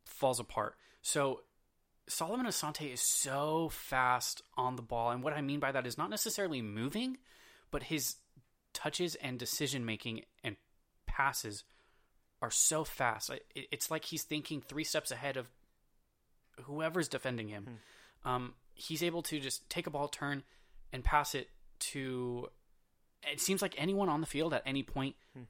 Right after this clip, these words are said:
Speaker 1: and it's a dangerous pass. So Solomon Asante has three goals and four assists on the season already, which is pretty impressive
Speaker 2: Yeah.
Speaker 1: over,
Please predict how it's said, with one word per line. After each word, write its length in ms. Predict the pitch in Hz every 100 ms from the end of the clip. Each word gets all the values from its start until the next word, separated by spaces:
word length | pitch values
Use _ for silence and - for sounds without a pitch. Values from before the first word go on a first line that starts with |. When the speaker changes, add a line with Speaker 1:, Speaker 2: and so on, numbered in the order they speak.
| -
Speaker 1:
and 120 | 123
it's 120 | 127 135
a 40 |
dangerous 340 | 120 120 107
pass. 400 | - 104 - - - _ _ _ - _ _ _ _ _ _
So 340 | - 147 123 - _ - -
Solomon 320 | - 170 196
Asante 300 | 185 165 165
has 160 | 139 -
three 200 | 156 190
goals 280 | 170 160 156
and 120 | 135
four 220 | - 143
assists 320 | 143 135 -
on 120 | 123
the 60 | 120
season 360 | - 123 120 120
already, 420 | 110 107 107 110 -
which 140 | 117
is 80 | 131 - _ _ _ _
pretty 180 | 202 302
impressive 640 | 165 - - 175 - 113
Speaker 2:
Yeah. 120 | 123 117
Speaker 1:
over, 320 | 117 110